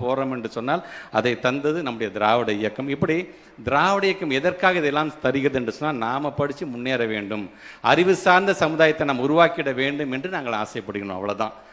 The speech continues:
ஆக, இங்கே வருகை தந்திருக்கின்ற பிள்ளைகள், நன்றாக படியுங்க. குழந்தைகள் தினம் என்பது உங்களுக்கு மட்டுமல்ல, பெத்தவங்க உங்களுக்குன்னு அந்த குழந்தைகள் தினம் இருக்க தான் செய்யுது.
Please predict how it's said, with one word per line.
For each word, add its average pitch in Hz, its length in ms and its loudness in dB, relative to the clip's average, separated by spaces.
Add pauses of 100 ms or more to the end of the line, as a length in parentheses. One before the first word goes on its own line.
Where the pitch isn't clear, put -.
(160)
ஆக, 127 140 2
இங்கே 127 160 0
வருகை 147 240 2
தந்திருக்கின்ற 135 560 0
பிள்ளைகள், 139 600 -2 (200)
நன்றாக 139 540 2
படியுங்க. 131 500 0 (720)
குழந்தைகள் 156 460 4
தினம் 147 240 4
என்பது 139 280 2
உங்களுக்கு 127 320 0
மட்டுமல்ல, 131 840 0 (280)
பெத்தவங்க 151 420 0
உங்களுக்குன்னு 135 600 -2
அந்த 139 140 -4
குழந்தைகள் 117 360 -4
தினம் 107 240 -6
இருக்க 107 200 -6
தான் 113 140 -2
செய்யுது. 110 320 -4